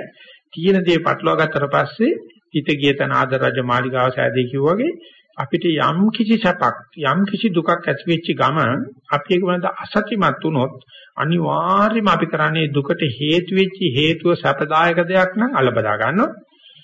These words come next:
දුක්දායක දෙයක් නම් ඒකත් එක්ක ගැටෙනවා. ඒ වෙනුවට සාරිපුත්‍ර සංඝසේ සඳහන් කරනවා කල්ලාතුව මේ හිත හදාගන්න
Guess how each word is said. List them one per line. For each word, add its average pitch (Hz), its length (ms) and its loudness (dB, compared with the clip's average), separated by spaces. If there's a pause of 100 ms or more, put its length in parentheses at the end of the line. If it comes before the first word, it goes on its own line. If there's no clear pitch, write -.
(160)
දුක්දායක 208 560 2
දෙයක් 196 260 2
නම් 240 160 -2
ඒකත් 202 260 2
එක්ක 202 160 -2
ගැටෙනවා. - 420 -2 (380)
ඒ 180 120 2
වෙනුවට 208 460 2
සාරිපුත්‍ර 180 420 -2
සංඝසේ 170 340 -2
සඳහන් 147 380 0
කරනවා 123 420 0 (380)
කල්ලාතුව 202 560 2
මේ 196 160 2
හිත - 120 -2
හදාගන්න 117 640 0